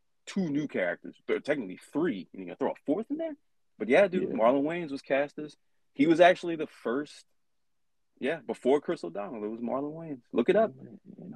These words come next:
Speaker 2: I'm,
Speaker 1: Yes, sir.
Speaker 2: I'm glad that didn't shake out, man. I'm, I'm not a, I'm not a Wayans Brothers fans, man. I mean,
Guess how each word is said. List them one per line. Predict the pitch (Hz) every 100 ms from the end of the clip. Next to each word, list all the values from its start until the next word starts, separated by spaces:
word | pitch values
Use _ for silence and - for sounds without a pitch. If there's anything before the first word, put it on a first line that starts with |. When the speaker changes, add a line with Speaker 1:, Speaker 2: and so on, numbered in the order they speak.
| -
Speaker 2:
I'm, | -
Speaker 1:
Yes, | -
sir. | 87 87
Speaker 2:
I'm | 85 76
glad | 85 90 80 -
that | 80 69
didn't | - 73
shake | - 64 - 57
out, | 50 -
man. | 73 90
I'm, | 104 -
I'm | 110
not | 120 117
a, | 85 - _ - _ _ -
I'm | 104
not | 110 90
a |
Wayans | 69 82 80 73 -
Brothers | 73 64 64 -
fans, | 73 64 69 -
man. | 71 71 69 -
I | 135
mean, | 131 113 98 87 80